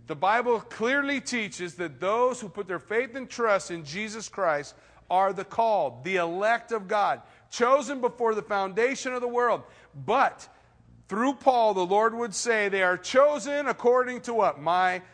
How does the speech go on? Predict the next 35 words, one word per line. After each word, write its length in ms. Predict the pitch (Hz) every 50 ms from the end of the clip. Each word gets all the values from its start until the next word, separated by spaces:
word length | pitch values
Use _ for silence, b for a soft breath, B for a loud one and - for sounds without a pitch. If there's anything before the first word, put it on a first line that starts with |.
| B B _
foreknowledge." 1080 | - - 185 180 180 180 170 165 160 160 156 147 131 120 104 92 - - - - - _ _ _ - - _ b b b b b b b b b
What 180 | - 143 160
is 140 | 170 165 -
God's 320 | - 190 185 185 185 180
foreknowledge? 640 | - - 196 202 202 196 196 196 202 214 226 196 -
The 100 | 190 180
understanding 640 | 175 185 185 190 170 - - 190 185 185 185 170 151
that 100 | 147 143
he 180 | 180 202 208 180
has 400 | 170 151 139 135 135 135 - B B B B B B
of 200 | 147 135 117 -
who 200 | 160 175 165 147
will 340 | 135 120 127 156 196 226 226
receive 600 | 202 175 - - - 120 110 110 117 147 - _ b b b b b b b b -
and 180 | 147 151 151 143
who 140 | 160 180 175
won't. 340 | 170 175 190 196 151 98 - _ _ _ b b b b b b b
Does 140 | - 135 135
it 160 | 151 135 -
change 480 | - - 233 233 269 302 311 277 208 185
the 100 | 247 233
fact 480 | - - 262 240 208 190 185 156 156
that 160 | 175 175 160 151
God 380 | 180 190 190 190 196 208 202 202 B B B B
brings 300 | 147 180 202 214 214 180
his 160 | 214 220 175 156
gospel? 440 | 214 214 214 208 190 - 175 175 226
Even 260 | 254 302 330 339 330
though 180 | 311 320 302 277
he 200 | - 302 294 269
knows 640 | 262 262 311 349 359 359 339 262 202 151 120 - - B B B B B
Pharaoh's 480 | - 269 277 277 285 269 254 233 190
not 300 | 240 277 311 339 330 -
gonna 180 | 320 311 302 294
listen. 460 | 285 302 311 - - 269 214 156